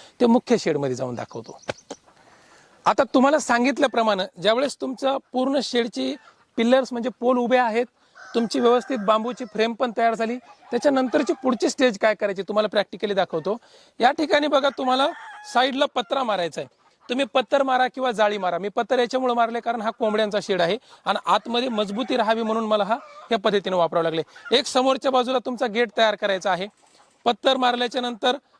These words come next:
वरती आहे जाळी. आता इथं आपण हिवाळ्याचे दिवस असल्यामुळं काय केलेलं आहे, हे पूर्ण थंडीचं संरक्षण, थंडीपासून संरक्षण होण्यासाठी प-, सोडत असतो. इथं जाळी वापरलेली आहे आपण.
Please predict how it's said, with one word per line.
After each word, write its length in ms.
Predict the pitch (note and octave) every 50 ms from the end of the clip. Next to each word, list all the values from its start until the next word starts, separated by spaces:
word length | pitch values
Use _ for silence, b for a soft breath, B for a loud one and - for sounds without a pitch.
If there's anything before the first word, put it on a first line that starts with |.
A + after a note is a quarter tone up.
| _ -
वरती 360 | - G#3+ A#3+ B3+ - - C#4+
आहे 260 | C4 B3 A3 B3+ B3
जाळी. 340 | F#3+ G#3 G#3 G#3+ G#3+ G3 C#3+ - -
आता 200 | F3 G3 - A#3
इथं 280 | G#3+ G#3+ A3 - - B3+
आपण 280 | B3 A#3+ - C4+ B3+
हिवाळ्याचे 420 | F#3+ G3 A3+ A#3+ B3 B3+ B3+ C4+ A#3
दिवस 260 | G#3+ A#3+ A#3+ - B3+
असल्यामुळं 440 | B3 A#3+ - B3+ B3 A#3 A#3+ A#3+ A#3
काय 200 | - A#3+ B3 A#3+
केलेलं 260 | - A#3 G#3+ G#3 G#3
आहे, 80 | A#3+ D#4+ B B B B B B -
हे 60 | A3 A3
पूर्ण 340 | G#3 C4 A#3+ B3+ C4 C#4+ D4 D4+ - - - -
थंडीचं 380 | - G#3+ A#3 A#3+ C4 B3 - C#4+
संरक्षण, 480 | - - A#3 A3+ A#3+ A#3 - - A3+ F#3 -
थंडीपासून 420 | G3 G#3 G#3+ G#3+ B3 G#3+ - A#3+
संरक्षण 340 | G#3 - A3 A3+ - - B3
होण्यासाठी 340 | A3 A3 G#3+ - A3+ G3+ B3
प-, 140 | - - A3
सोडत 360 | G3+ - A3 G#3+ G3+ F3 F3
असतो. 200 | D#3+ - - D#3 - B B B B B B B -
इथं 160 | A#3 A#3+ C#4+ D4
जाळी 320 | A3+ G3+ A#3 G#3+ A#3+ C4+
वापरलेली 520 | C#4 C#4 - - A3 F#3+ F#3 F3 E3 D#3+
आहे 40 | D#3
आपण. 200 | D3 - - D3